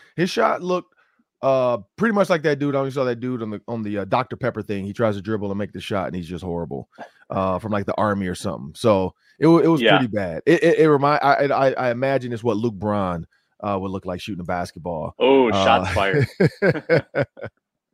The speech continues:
Speaker 1: but no, I love Luke Braun on, on a Christmas, on a Christmas day after Christmas. But, but Sam, uh, before we get to the next segment, uh, we didn't touch on this part of the game. Really quick.
Speaker 2: Yeah.
Speaker 1: Not quick, but, you know, minute or two.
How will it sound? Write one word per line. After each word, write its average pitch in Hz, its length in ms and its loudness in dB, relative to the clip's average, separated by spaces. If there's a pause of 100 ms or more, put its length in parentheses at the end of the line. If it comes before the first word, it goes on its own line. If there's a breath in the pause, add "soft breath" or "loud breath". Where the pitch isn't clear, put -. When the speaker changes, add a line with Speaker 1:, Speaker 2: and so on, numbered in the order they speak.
(540 loud breath)
Speaker 1:
but 143 100 2
no, 143 100 4
I 127 40 2
love 113 260 0
Luke 101 160 -6
Braun 92 240 -6
on, 92 140 -8
on 170 180 4
a 190 80 8
Christmas, 160 500 4 (200 soft breath)
on 160 100 2
a 160 60 4
Christmas 151 380 -2
day 151 160 8
after 127 160 2
Christmas. 90 360 -6
But, 156 240 4
but 135 140 2
Sam, 143 360 2 (280 soft breath)
uh, 113 360 2 (100)
before 131 240 -6
we 170 100 -2
get 151 160 -2
to 143 80 -6
the 127 80 -2
next 120 420 -6
segment, 101 460 -2 (340)
uh, 98 420 0
we 123 140 -2
didn't 147 180 0
touch 139 160 0
on 127 80 -4
this 104 140 -6
part 82 240 -10
of 76 60 -12
the 78 80 -12
game. - 260 -14 (580)
Really 107 180 -2
quick. 95 300 -10 (720)
Speaker 2:
Yeah. 82 240 -12 (1300)
Speaker 1:
Not 180 200 0
quick, 92 220 -6
but, 123 160 0 (220)
you 120 80 -12
know, 87 200 -14
minute 113 180 -8
or 90 80 -10
two. 92 220 -14